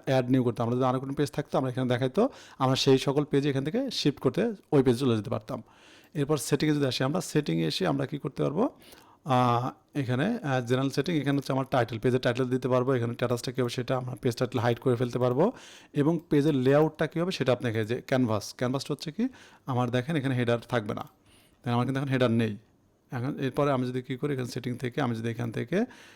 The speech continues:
এলিমেন্টার ফুল উইডথ করে ফেলি, দেখবেন এই যে আমার কিন্তু এখন হেডারটা চলে আসছে। এটা হচ্ছে আমাদের এই ক্যানভাস এবং হচ্ছে এটা। এবার হচ্ছে by default হচ্ছে থিম, থিম থেকে আসবে এটা, but যখন এলিমেন্টার করবেন অবশ্যই এলিমেন্টার ফুল উইডথ ব্যবহার করবেন। ওকে,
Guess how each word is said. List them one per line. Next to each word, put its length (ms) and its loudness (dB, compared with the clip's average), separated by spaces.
এলিমেন্টার 300 -2
ফুল 160 2
উইডথ 160 2
করে 180 4
ফেলি, 220 2
দেখবেন 260 -2
এই 40 0
যে 80 2
আমার 140 -2
কিন্তু 140 -6
এখন 140 -4
হেডারটা 320 0
চলে 200 4
আসছে। 180 -10
এটা 160 -6
হচ্ছে 240 -6
আমাদের 240 2
এই 60 -4
ক্যানভাস 400 2
এবং 200 -2
হচ্ছে 220 -6
এটা। 160 -6
এবার 160 -2
হচ্ছে 180 -8
by 100 4
default 160 -2
হচ্ছে 220 -4
থিম, 140 -2
থিম 200 0
থেকে 200 2
আসবে 220 -2
এটা, 120 0
but 100 0
যখন 200 -2
এলিমেন্টার 240 -2
করবেন 220 -2
অবশ্যই 240 -4
এলিমেন্টার 320 -2
ফুল 140 2
উইডথ 160 0
ব্যবহার 260 -4
করবেন। 200 -10
ওকে, 140 -4